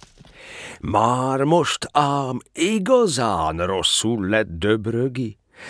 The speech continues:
Rendes orvosokat hívtak, s kurrenst küldöztek az ország minden részéhez Lúdas Matyi megfogatása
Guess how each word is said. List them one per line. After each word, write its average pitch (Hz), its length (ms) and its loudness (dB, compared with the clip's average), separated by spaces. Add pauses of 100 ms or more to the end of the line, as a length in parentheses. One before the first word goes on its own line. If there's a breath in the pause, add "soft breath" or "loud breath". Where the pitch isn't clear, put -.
Rendes 113 600 4
orvosokat 92 760 -2
hívtak, 101 800 -4
s - 80 -10
kurrenst 113 800 4
küldöztek 107 540 0
az 101 100 0
ország 98 480 0
minden 110 360 2
részéhez 117 920 0
Lúdas 117 680 2
Matyi 107 260 -4
megfogatása 85 1040 -2